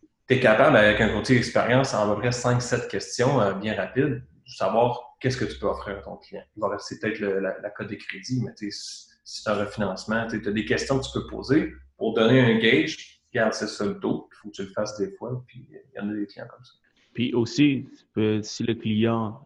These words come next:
Speaker 2: euh, veut absolument le meilleur taux, tu dis le taux, mais saviez-vous si vous qualifiez pour ce taux, monsieur ? Euh, tu sais, là, je vous, je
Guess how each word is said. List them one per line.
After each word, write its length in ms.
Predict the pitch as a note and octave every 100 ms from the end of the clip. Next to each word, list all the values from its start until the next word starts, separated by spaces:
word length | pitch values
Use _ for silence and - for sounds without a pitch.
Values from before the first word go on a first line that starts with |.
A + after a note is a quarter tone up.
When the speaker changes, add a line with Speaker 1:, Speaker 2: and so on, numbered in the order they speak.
| G#2
Speaker 2:
euh, 220 | G2+ G2
veut 200 | G2 G#2+
absolument 380 | G2+ - G#2+ A2+
le 60 | G#2+
meilleur 320 | G#2 G2+ G2+
taux, 340 | - C3+ C3 - _
tu 100 | -
dis 160 | F#2+ G#2
le 120 | G2+
taux, 140 | G2+ C#3+
mais 140 | A#2+
saviez-vous 420 | G2 G2+ G#2+ A2
si 120 | B2+ A2+
vous 120 | G#2+
qualifiez 600 | G#2+ G2+ G2 C3 E3 E3+ - _
pour 120 | A#2+
ce 80 | A2+
taux, 180 | A#2+ D#3
monsieur ? 380 | C#3+ C#3 E3+ - _ _ _ _ _ -
Euh, 260 | G2+ F#2+ F#2+ -
tu 180 | G#2+ G2
sais, 60 |
là, 200 | G2+ G#2
je 140 | G#2 G2+
vous, 140 | G2+ F#2+ - _
je 120 | -